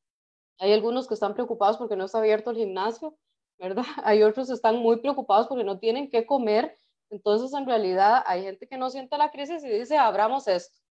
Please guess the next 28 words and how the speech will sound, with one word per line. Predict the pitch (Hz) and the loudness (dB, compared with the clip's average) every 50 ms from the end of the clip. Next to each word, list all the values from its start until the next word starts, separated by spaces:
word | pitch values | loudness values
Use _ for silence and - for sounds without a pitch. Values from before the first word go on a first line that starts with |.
| _ _ _ _ _ _ _ _ _ | _ _ _ _ _ _ _ _ _
pero | - 202 208 208 202 202 196 | -2 0 0 2 2 0 0
también | 202 202 196 202 190 208 220 240 269 | 0 0 -2 0 2 2 2 2 0
entonces | 262 233 - 214 208 202 214 247 - | -2 -6 -2 -2 -2 -2 -2 -4 0
hay | 240 220 226 | 2 0 2
que | 226 277 | 0 -4
tener | 269 - 247 233 226 233 233 | -6 -4 -2 0 0 0 0
un | 240 247 240 | -2 -2 0
balance, | 254 247 247 233 233 233 254 254 - 339 - _ _ _ _ _ - | 0 2 4 4 2 2 0 -4 -10 -16 -20 _ _ _ _ _ -18
como | 190 196 196 | -14 -10 -8
mencionaba | 190 196 185 196 185 185 185 202 | -6 -6 -6 -4 -2 0 2 2
al | 220 226 | 2 2
principio, | - 240 214 214 247 247 - 208 | -2 -8 -8 -6 -8 -8 -8 -8
no | 185 180 | -8 -6
podemos | - 196 202 214 214 - | -4 -4 -4 -4 -4 -2
colapsar | 240 233 226 233 - - 220 226 | 0 0 0 0 0 -2 -2 0
la | 233 | 0
economía, | 226 233 240 233 240 240 240 233 226 226 233 254 254 _ _ _ _ - | -2 -4 -6 -6 -6 -4 -2 -2 0 0 -2 -2 -6 _ _ _ _ -2
pero | 208 196 190 190 | -2 0 0 0
tampoco | 190 180 185 185 185 180 170 - 190 | -2 -4 -4 -4 -6 -6 -4 -6 -6
podemos | - 226 208 202 220 220 220 | -2 -2 -2 -2 -2 -4 -2
arriesgarnos | 240 220 208 190 180 175 180 190 214 220 226 233 | -2 -2 -2 -4 -4 -2 -4 -4 -4 -4 -6 -8
a | 226 - | -10 -8
perder | 180 170 160 175 180 190 | -8 -10 -8 -6 -8 -6
vidas, | 185 208 214 214 220 233 254 254 _ _ _ _ _ _ _ _ _ _ _ _ - | -6 -4 -2 0 0 -2 -2 -6 _ _ _ _ _ _ _ _ _ _ _ _ -10
eh, | 185 185 180 180 175 170 170 170 160 156 180 | -8 -6 -4 -2 -2 -2 -2 -2 -2 -4 -6
si, | - - 202 196 - - 180 | -8 -8 -8 -6 -6 -8 -8
si, | - 208 196 190 190 190 190 - 185 | -8 -6 -4 -4 -2 -2 -4 -4 -6
si, | 185 _ - 190 185 185 185 180 175 170 170 165 160 160 175 | -8 _ -10 -10 -8 -6 -6 -4 -4 -4 -6 -6 -8 -10 -14